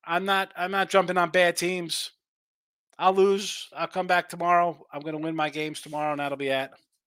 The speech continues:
I'm not, I'm not sweating it. Um, you know,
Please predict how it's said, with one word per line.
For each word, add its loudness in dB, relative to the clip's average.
I'm -12
not, -6
I'm -10
not -6
sweating -4
it. -10
Um, -18
you -14
know, -12